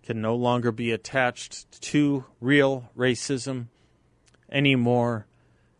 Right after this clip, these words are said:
than we can talk about weather attaching to things and days, hot and warm and cold and seasonal and heated. They have taken away those descriptors from us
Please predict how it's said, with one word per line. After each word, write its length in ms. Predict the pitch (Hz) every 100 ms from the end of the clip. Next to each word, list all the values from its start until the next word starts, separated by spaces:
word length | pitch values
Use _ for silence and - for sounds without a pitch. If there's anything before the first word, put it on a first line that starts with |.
| _
than 200 | - 110 107
we 100 | 110
can 200 | - 110
talk 300 | 120 113 -
about 380 | 107 107 104
weather 480 | 104 113 98 90 85 _ _ _ _ _
attaching 680 | 104 - 131 117 - - 104
to 180 | - 101
things 640 | - 117 104 107 92 - - _
and 240 | - 104 95
days, 600 | 104 95 92 92 - - _ -
hot 500 | - 123 117 104 98 _ _ _
and 240 | 120 117
warm 480 | 101 101 92 92 87 - _ -
and 160 | 113
cold 580 | - 117 110 107 104 - _ _
and 160 | - 123
seasonal 720 | - - 113 - 104 101 101 _ _ _ _ -
and 180 | 107
heated. 480 | 98 - 117 85 - - _ _ _ _ _ _ _ _ _ _ _ -
They 120 | 113
have 220 | 95 -
taken 380 | - 151 143 143
away 280 | 131 123 123
those 300 | 117 117 -
descriptors 720 | 113 - - 104 - 92 -
from 240 | - 101
us 380 | 92 90 - -